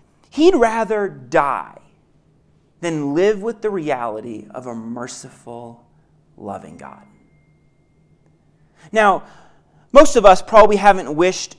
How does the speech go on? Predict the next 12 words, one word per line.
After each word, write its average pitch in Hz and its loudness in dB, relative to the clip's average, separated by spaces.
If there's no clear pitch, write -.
for 131 -4
death 113 -2
because 156 -6
of 139 -4
God's 110 -2
character, - -16
because 156 -10
he's 156 -14
merciful 131 -10
and 107 -14
loving. 92 -10
But - -2